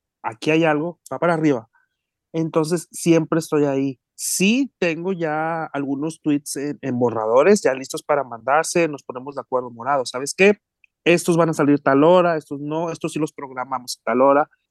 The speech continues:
pero día a día va saliendo la nota. Por ejemplo, nos ha tocado, es-, nos tocó estar en un space con la Drag Queen Soy Yo,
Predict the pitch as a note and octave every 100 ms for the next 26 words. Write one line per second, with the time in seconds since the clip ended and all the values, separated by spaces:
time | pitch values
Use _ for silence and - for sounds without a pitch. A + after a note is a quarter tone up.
0 | _ E3+ D#3 C#3 D3 D#3+ F3+ G3+ G3+ F3+
1 | E3 C#3+ A#2 D3+ - B2+ - B2+ - C3+
2 | B2+ D3 C3+ - _ _ _ _ _ C#3+
3 | C#3+ D3 - E3 F3 D#3+ D#3+ F3 F3 D#3+
4 | - _ _ _ _ D3+ C#3+ D#3 C#3+ -
5 | D#3 D#3+ D#3+ E3+ F3 E3+ F3 - _ D#3+
6 | D#3 D#3 - C#3+ C3 C3 C#3 D3+ D3+ E3
7 | D3+ C3 D3 D#3+